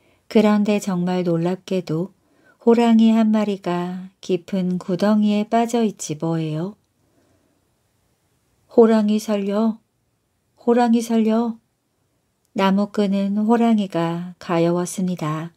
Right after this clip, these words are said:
숲속의 왕인 호랑이가 구덩이에 빠져서 살려달라고 울부짖으니까요.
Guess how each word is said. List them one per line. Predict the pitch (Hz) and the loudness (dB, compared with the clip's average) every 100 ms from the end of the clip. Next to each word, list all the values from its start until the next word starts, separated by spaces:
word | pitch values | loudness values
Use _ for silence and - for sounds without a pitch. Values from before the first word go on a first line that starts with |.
| _ _ _ _ _ _ _ | _ _ _ _ _ _ _
숲속의 | - 214 - - 208 214 202 | -4 -2 -2 0 0 0 0
왕인 | 190 170 175 175 | 0 0 0 -2
호랑이가 | 196 208 202 185 175 160 165 165 170 _ _ _ _ | -2 -2 -2 -2 -4 -6 -4 -6 -10 _ _ _ _
구덩이에 | - 202 190 208 202 202 196 | -4 0 2 2 2 -2 -4
빠져서 | 196 196 190 185 - 165 165 175 180 | -4 -4 -4 -6 -6 -6 -4 -6 -10
살려달라고 | 190 226 220 220 214 202 196 190 190 175 | -6 0 2 2 0 -2 -2 -4 -4 -2
울부짖으니까요. | 151 151 185 190 180 185 180 - 151 147 151 180 | -2 -4 -4 -4 -4 -4 -6 -6 -6 -4 -4 -6